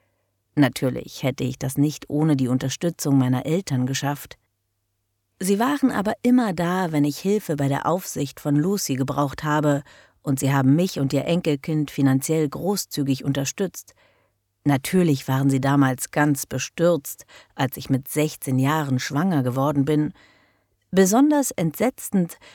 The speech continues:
war die Tatsache, dass ich nicht einmal sagen konnte und bis zum heutigen Tag nicht weiß, wer der Vater ist. Im Laufe des Tages, als ich vermutlich geschwängert wurde,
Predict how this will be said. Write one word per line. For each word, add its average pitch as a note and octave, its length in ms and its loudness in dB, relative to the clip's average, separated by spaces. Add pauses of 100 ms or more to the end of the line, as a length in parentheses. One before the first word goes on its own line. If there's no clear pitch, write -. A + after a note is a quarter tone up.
(160)
war D#3+ 240 4
die D3 160 0
Tatsache, D#3 640 -6
dass C#3 180 -2
ich C#3 140 -4
nicht A#3 260 0
einmal C#3+ 340 2
sagen E3 420 -2
konnte E3 500 0 (160)
und C4+ 400 2 (100)
bis - 300 -6
zum A#3 260 2
heutigen G3+ 500 0
Tag G#3 360 -8
nicht D#3 320 -4
weiß, F3 400 -2 (340)
wer C#3 140 2
der C#3 120 -4
Vater E3+ 460 -6
ist. - 320 -12 (920)
Im E3 180 4
Laufe F#3+ 380 2
des D#3 180 -2
Tages, F3 560 0
als C3+ 240 -2
ich - 220 -10
vermutlich D3 680 0
geschwängert E3 540 -2
wurde, D#3 400 0